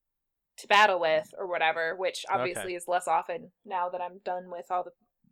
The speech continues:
Speaker 1: P V E in some ways. Like, that was the other
Speaker 2: Yeah.
Speaker 1: thing that was motivated me to level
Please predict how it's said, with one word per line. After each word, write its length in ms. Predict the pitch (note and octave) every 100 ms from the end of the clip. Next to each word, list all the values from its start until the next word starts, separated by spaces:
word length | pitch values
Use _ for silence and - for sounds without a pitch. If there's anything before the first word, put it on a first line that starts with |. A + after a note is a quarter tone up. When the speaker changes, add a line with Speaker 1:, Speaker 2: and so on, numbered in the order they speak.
| _ -
Speaker 1:
P 180 | A#3+
V 320 | G3 F#3 A3+ G#3
E 40 |
in 100 | E3
some 200 | F#3 E3+
ways. 280 | - F3+ -
Like, 140 | E3+
that 100 | F#3 F#3
was 100 | F3+
the 80 |
other 100 | E3+
Speaker 2:
Yeah. 100 | F3+ E3
Speaker 1:
thing 60 |
that 60 | -
was 100 | -
motivated 400 | G3 - F3 E3+
me 80 | F#3
to 100 | -
level 400 | A#2+ D#3+ D#3